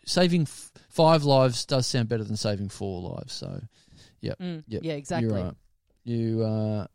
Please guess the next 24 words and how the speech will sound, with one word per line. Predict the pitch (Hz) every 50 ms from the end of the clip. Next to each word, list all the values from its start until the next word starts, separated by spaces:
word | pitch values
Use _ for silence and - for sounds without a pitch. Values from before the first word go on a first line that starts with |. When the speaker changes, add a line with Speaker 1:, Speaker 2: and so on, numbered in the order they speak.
| _ _
Speaker 1:
you're | - 120 117 107 -
absolutely | 127 120 - - - 120 110 90 - 92 104
right. | 101 98 95 92 90 - - _ _ _ _ _ _ _ _ _ _ -
Uh, | 127 131 131 131 131 131 131 131 131 131 - - _ _ _ _
all | - 131 135
right. | 147 156 151 143 151 160 - _ _ -
Um, | 147 147 147 147 147 147 147 147 147 151 - - _ _ _ _ _ - -
okay, | - 147 151 - 185 175 139 101 - _ _ _ _ _ _ _ _ _
for | - 143
the | 123 131 131 120
fifth | - - 185 175 - -
and | 120
final | - 131 120 113 110
time | - 123 113 110 107 107 - -
this | - 143 151 170 151 - - -
week, | 98 90 90 87 - - _ _ _ _ _ _ _ _ _ _
thank | - 165 170 160 -
you | 139 113
to | - - - 120 117 110 110 107 107 107 104 - - -
Patreon | 151 156 175 160 - - 120 110 107 107 104 - - _ _
subscriber. | _ - - - 101 - - - - 104 101 101 101 98 98 101 98 98 104 101 - - - _ _ _ - - _ _ _ _ - - _ -
Oh, | - 214 262 113 - 110 - 156
okay. | 151 - 110 107 170 196 - _ _ - - _ _ - - - _ _ _ _ _ _ _ _ _ _ _ _ _ _ - - - - - _ -
Speaker 2:
What? | - 135 131 131 -